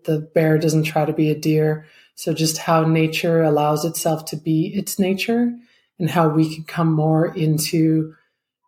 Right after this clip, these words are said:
the truth of our own nature, like, like that part of us that, that knows how without needing the cognitive brain to teach it how,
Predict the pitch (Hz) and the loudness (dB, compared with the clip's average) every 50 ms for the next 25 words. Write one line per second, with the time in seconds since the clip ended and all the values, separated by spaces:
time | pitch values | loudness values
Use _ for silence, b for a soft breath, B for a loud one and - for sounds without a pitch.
0 | _ 170 156 - - - 190 165 170 165 - 170 156 - 160 170 170 - 185 156 | _ -4 -2 -2 -2 -2 0 0 0 0 0 0 0 2 0 0 0 -2 -2 0
1 | 160 156 156 156 151 147 151 151 - - 196 185 180 160 156 160 - - - 165 | 2 2 2 2 2 0 -2 -2 -2 -2 0 0 0 -2 -2 -4 -10 -10 -6 -6
2 | 156 156 170 165 170 165 - - - - 175 170 170 180 175 214 220 214 - - | -4 0 0 -2 -2 -4 -8 -14 -4 0 2 2 2 2 2 0 0 0 -2 0
3 | - 180 170 170 175 - - - _ _ B B B B B B B B B B | 2 2 2 2 0 -2 -8 -18 _ _ B B B B B B B B B B
4 | B _ _ _ 175 - - 196 170 165 170 170 170 175 180 185 180 - - - | B _ _ _ -6 -4 -2 0 2 4 4 6 4 4 2 0 0 -2 -6 -4
5 | - 160 147 151 156 165 175 208 220 214 - - _ _ _ _ _ _ - 160 | -2 -2 0 0 0 0 0 0 -2 -4 -10 -18 _ _ _ _ _ _ -6 -2
6 | - 165 160 170 185 190 165 160 165 165 165 170 170 170 165 156 160 - - 151 | 2 2 2 2 0 0 0 2 2 2 2 2 2 2 0 0 -2 -2 -2 -2
7 | 147 151 160 151 156 - 147 147 - 160 156 151 151 160 170 160 165 - - - | 0 0 -2 -2 -2 -2 -4 -2 -2 -2 -2 0 0 0 0 -2 -4 -8 -8 -8
8 | - - 156 156 - 180 165 - - 170 175 180 196 208 202 202 - | -8 -8 -8 -4 -2 -2 -2 0 0 0 2 2 0 0 -2 -6 -10